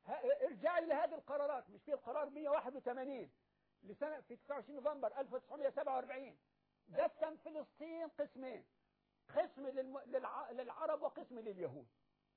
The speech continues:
وقال إن القدس كيان مستقل تحت قيادة الأمم المتحدة، في لجنة ل-، اسمها كان ل-، ل-، ل-،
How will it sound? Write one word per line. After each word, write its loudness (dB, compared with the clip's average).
وقال 6
إن -2
القدس -2
كيان 6
مستقل 4
تحت 4
قيادة 0
الأمم -6
المتحدة، -10
في -16
لجنة -8
ل-، -14
اسمها -14
كان -14
ل-، -14
ل-، -12
ل-، -12